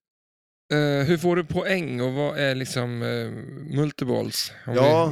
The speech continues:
Speaker 1: vi
Speaker 2: det som jag tycker är lite coolt på det här spelet är ju ändå att det, alltså, det klassiska är ju liksom att det är uppdrag och att det är multiballs. Och det är det ju på det här också. Men det, om man ser nu då, det här s-, det är ju upp-, upplägget på det är ju lite att man,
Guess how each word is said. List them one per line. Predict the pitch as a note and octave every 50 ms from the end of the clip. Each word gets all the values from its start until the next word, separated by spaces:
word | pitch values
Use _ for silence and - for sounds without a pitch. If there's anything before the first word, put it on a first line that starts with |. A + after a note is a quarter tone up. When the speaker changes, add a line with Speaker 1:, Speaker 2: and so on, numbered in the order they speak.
| C#3+
Speaker 1:
vi | B2+ -
Speaker 2:
det | - C#3 D3 C#3
som | - D#3
jag | D3
tycker | - G#3 G3 G3+
är | E3+
lite | C3+ A#2+ C#3
coolt | A#2 - - - F#2 E2 A2+ -
på | - G#2
det | G#2
här |
spelet | - - - A2+ A2+ A2 G#2+ G#2
är | G2+ G2+
ju | G2+ G2
ändå | G2+ G2+ G#2
att | G#2 G#2 - -
det, | - A2+ A2+ A2+ G#2 - - _ _ _ _ _ _ _ _ _ _ _ _ -
alltså, | A2+ - C3 C3 B2
det | A2+ F#2+ F#2 F#2+ - - A#2
klassiska | - - D#3 D#3 C3+ - C3+ A#2 - - A#2+
är | A#2+ A#2+ A#2+ A#2
ju | G#2 F#2
liksom | E2+ F#2 - - G#2 G#2
att | G2+ F#2+ -
det | - G2
är | G2
uppdrag | G2+ G2 - - - - A2+ A2 G#2+ G#2 G2
och | - E2 F2 _ _ - -
att | - - _ _
det | - - D2+ D#2+ E2+
är | F2 E2 E2+ A#2+ F#2 - _ _ _ _ _ _ _ _ _ - -
multiballs. | G#2+ G2+ - - F#2 F2 E2 F2 - -
Och | A2
det | B2+ C3+
är | C3 C3 B2+
det | A#2 G#2+
ju | F#2+
på | - G#2
det | G#2 G#2
här | G#2 A2+
också. | B2+ B2 - - - G#2 F#2+ F2
Men | D#2 G#2 A#2 A#2 G#2 - - - - - _ _ _ _ _
det, | - A2 A#2 A2+ F#2 G1+ G1+ - - - _ _ _ _ -
om | A#2+ A#2+
man | B2 A#2+
ser | G#2+ - D3 C#3 B2 A2
nu | G#2+ G#2
då, | G2+ G2+ G2+ F#2 D#2+ - _ _ _ _ _ _ _ _ _ _ _
det | - A2+
här | B2 C#3+ C#3 C3+
s-, | B2 - - -
det | - - C#3 C3
är |
ju | C3+ -
upp-, | C3 - - _ _ _ -
upplägget | C#3+ D3 - _ _ - D#3 F3+ F3+ D#3+ B2+ A2 G#2 - _
på | - A2 G#2 G#2
det | G#2
är | D2+ G#2+ A2+ A2
ju | A2 G2+ G2
lite | F#2 F2+ F2 D#2+ - - G#2 D2+
att | E2+ F2+ - _ -
man, | - F#2+ F#2 F#2 F2+ F2+ F2 F2